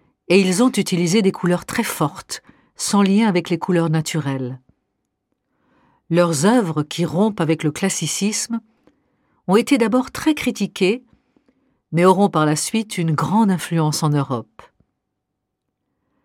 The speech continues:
Presque en même temps apparaît le cubisme, un mouvement qui décompose les personnages et les objets en forme cubique.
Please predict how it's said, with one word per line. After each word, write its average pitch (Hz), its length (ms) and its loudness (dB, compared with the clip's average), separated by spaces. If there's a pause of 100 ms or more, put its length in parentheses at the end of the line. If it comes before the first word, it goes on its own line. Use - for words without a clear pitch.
(260)
Presque - 340 0
en 160 60 0
même 160 240 0
temps 277 340 2
apparaît 214 420 2
le 226 80 2
cubisme, 156 680 -4 (760)
un 170 140 0
mouvement 190 480 2
qui 180 180 -2
décompose 175 680 0
les 151 100 0
personnages 175 800 0
et 156 60 2
les 151 200 0
objets 165 440 -2
en 175 120 -4
forme 175 440 -2
cubique. 147 680 -8